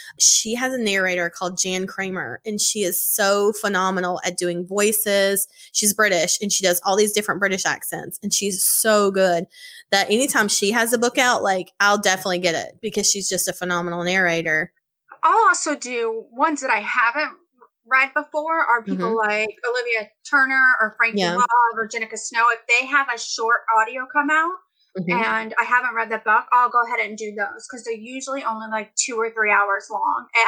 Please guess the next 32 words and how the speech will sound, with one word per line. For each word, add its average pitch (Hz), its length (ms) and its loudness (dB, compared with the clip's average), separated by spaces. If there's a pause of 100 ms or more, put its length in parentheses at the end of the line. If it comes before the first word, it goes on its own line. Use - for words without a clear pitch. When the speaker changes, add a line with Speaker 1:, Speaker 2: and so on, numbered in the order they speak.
(100)
Speaker 2:
And 240 80 -10 (160)
Speaker 1:
Mm-hmm. 190 200 -12
Speaker 2:
it's 254 140 -2
a 233 80 -4
trusted 220 540 -2
author. 214 480 2
I 226 80 -2
know 214 220 -4
it's 220 180 -8
gonna 220 240 -10
be 214 440 -14 (300)
dirty, 240 320 4
sexy, 214 460 -2
fun, 202 180 4
especially 277 400 -2
if 277 80 -8
it's - 240 -6
short. 208 400 2
It's - 100 -16
gonna 220 160 -6
be 214 140 -6
right 208 240 2
to 226 80 -14
the 202 220 -16
point. 208 340 -12 (320)
Speaker 1:
Absolutely. 185 840 0
I, 196 240 -2
I 190 360 0
agree 190 360 -2
wholeheartedly. 175 840 -6 (1160)
This 240 240 2
says, 185 600 4